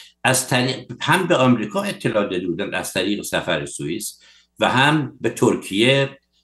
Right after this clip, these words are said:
و قطر و به طور کلی کشورهای منطقه، چون از فضای هوایی اونها، خصوصاً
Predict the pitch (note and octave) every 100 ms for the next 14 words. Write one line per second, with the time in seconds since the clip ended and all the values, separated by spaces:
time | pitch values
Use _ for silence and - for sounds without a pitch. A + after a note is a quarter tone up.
0 | - G2 - F2+ - G#2+ D#2+ - _ _
1 | _ _ - F#2 F#2 B2 A#2+ G#2+ - F2+
2 | A2 A2 G2+ - F2 G#2 G2 F2+ F2+ E2
3 | E2 E2+ G#2+ - A#2 G#2+ - - G#2 G2+
4 | - G#2 G#2 A#2+ B2 B2 - A2 G#2+ G2
5 | A#2+ B2+ G#2+ F#2+ B2+ A2+ - F#2+ F2+ -
6 | F#2+